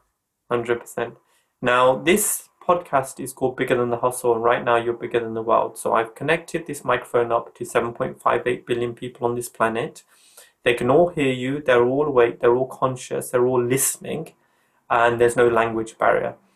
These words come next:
If I could hand this over to, for, to you for the next thirty seconds, what would be your message to the world?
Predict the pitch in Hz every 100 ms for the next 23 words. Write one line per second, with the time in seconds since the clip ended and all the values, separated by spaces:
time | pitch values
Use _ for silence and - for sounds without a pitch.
0 | _ _ _ _ _ - 196 190 233 220
1 | 220 196 170 165 160 156 151 151 143 147
2 | 143 131 - 139 135 - 139 127 123 -
3 | 120 123 165 - - 131 127 - - -
4 | - 117 127 _ 175 220 226 - 175 170
5 | 151 143 139 139 131 131 - 120 - -
6 | 120 117 - - -